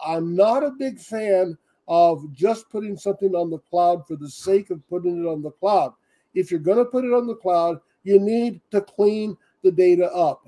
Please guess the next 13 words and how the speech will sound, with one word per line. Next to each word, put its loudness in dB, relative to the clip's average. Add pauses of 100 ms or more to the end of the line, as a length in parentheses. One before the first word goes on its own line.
And -4 (320)
so 2 (200)
I'm -2
very 0
reluctant -4
to, 0 (280)
uh, 0 (120)
get 0
behind 0
people -2
that -8
put -2
things -2